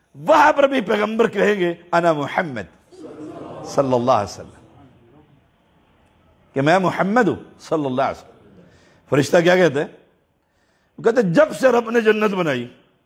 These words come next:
یہ بات بھی ثابت ہوئی کہ جنت بعد میں نہیں، جنت بنی ہوئی موجود ہے۔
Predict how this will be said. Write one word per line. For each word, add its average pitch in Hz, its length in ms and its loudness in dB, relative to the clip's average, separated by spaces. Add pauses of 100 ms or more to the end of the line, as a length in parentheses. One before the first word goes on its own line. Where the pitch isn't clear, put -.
(1800)
یہ 156 140 4
بات 180 320 4
بھی 175 100 0
ثابت 156 400 0
ہوئی 151 180 -6 (360)
کہ 151 100 -6
جنت 160 440 -2
بعد 180 320 2
میں 175 180 -4
نہیں، 175 180 -4
جنت 160 320 -4
بنی 151 320 -4
ہوئی 120 260 -6 (400)
موجود 165 580 4
ہے۔ 135 60 0